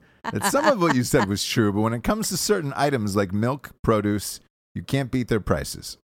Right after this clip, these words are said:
They also have some interesting German beers if you, if you like to play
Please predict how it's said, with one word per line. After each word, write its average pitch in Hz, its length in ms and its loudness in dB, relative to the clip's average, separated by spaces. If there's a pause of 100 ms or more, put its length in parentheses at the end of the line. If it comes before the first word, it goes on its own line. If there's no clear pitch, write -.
(220)
They 107 140 2
also 180 240 0
have 214 140 0
some 156 160 -4
interesting 143 560 -2
German 135 400 0
beers 92 480 0 (360)
if - 240 -4
you, 123 160 2
if 117 160 0
you 117 120 0
like 123 200 0
to - 100 -2
play 120 400 0